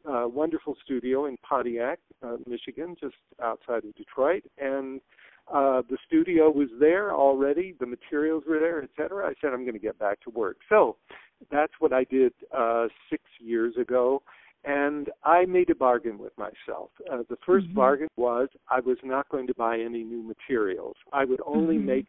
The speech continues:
Speaker 1: things out of what I had. Secondly,
Speaker 2: Mm-hmm.
Speaker 1: I would not begin, I would not even think about showing anything that I made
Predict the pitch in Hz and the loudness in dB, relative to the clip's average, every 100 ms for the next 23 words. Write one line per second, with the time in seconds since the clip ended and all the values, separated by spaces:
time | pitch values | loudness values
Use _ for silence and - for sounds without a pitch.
0 | - 127 _ - 120 113 107 113 104 98 | -8 -12 _ -4 -2 -2 -4 -4 -4 -6
1 | - 113 98 - _ - - - - _ | -6 -6 -6 -12 _ -20 -20 -20 -20 _
2 | 180 170 175 147 151 160 185 _ - 131 | 6 6 4 0 0 0 -4 _ -4 -2
3 | 131 143 143 - 139 139 127 143 160 180 | 0 -2 -6 -4 -2 -2 -2 -2 0 -2
4 | _ _ _ _ _ _ - 139 - 156 | _ _ _ _ _ _ -10 -10 -4 0
5 | 175 170 - 156 160 165 151 165 170 170 | 0 -2 -6 0 4 4 4 2 2 0
6 | 151 131 - 196 190 - - 143 131 151 | -6 -8 -8 -6 -6 -8 -8 -6 -6 -8
7 | - 165 147 139 131 151 147 165 - 156 | -2 0 2 0 -4 -8 -6 -6 -6 -10
8 | 139 123 117 113 117 117 107 107 | -4 -4 -4 -8 -6 -6 -6 -8